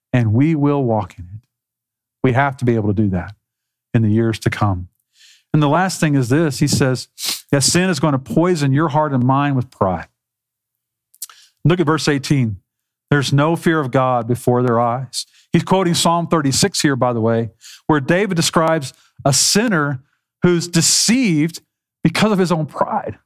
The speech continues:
Psalm thirty-six, one through three. "There's no fear of God before their eyes.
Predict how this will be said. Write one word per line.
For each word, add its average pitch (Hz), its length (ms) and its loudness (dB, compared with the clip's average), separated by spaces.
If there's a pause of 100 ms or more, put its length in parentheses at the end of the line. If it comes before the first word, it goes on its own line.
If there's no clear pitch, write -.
(1200)
Psalm 160 320 0
thirty-six, 170 720 0 (540)
one 175 200 2
through 196 180 0
three. 160 400 0 (560)
"There's 165 260 2
no 170 140 2
fear 202 260 0
of 165 100 -4
God 165 300 2
before 175 280 0
their 165 140 2
eyes. 170 360 0